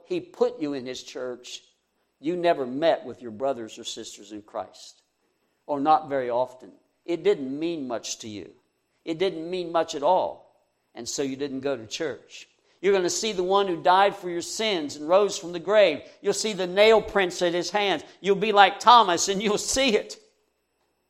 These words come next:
And you realize, Lord, the only reason I'm walking on these golden streets is because of you. It's not because of me. It's not that I deserve it. I don't deserve it. I deserve to go to hell.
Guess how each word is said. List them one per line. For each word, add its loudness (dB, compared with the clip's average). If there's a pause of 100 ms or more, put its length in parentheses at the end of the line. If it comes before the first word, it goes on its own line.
(140)
And 2
you 4
realize, 8
Lord, 8 (880)
the 6
only 8
reason 2
I'm 4
walking 6
on 2
these -6
golden 6
streets -2
is -6
because 6
of -4
you. 2
It's -2
not 2
because 0
of -6
me. -6 (680)
It's -2
not 8
that 4
I 12
deserve 6
it. 2
I 6
don't 4
deserve 2
it. -4
I 8
deserve 4
to -4
go 2
to 4
hell. 4